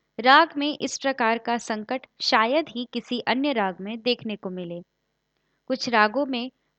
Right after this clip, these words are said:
वादी स्वर पर न्यास केवल अवरोह में होता है, जैसे भटियार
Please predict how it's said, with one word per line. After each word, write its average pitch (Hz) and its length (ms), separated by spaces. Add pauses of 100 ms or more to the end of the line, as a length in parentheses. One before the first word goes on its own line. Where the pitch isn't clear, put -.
वादी 262 320
स्वर 254 280 (160)
पर 226 220 (320)
न्यास 240 420
केवल 240 320
अवरोह 247 500
में 254 200
होता 220 300
है, 185 260 (380)
जैसे 214 400
भटियार 208 580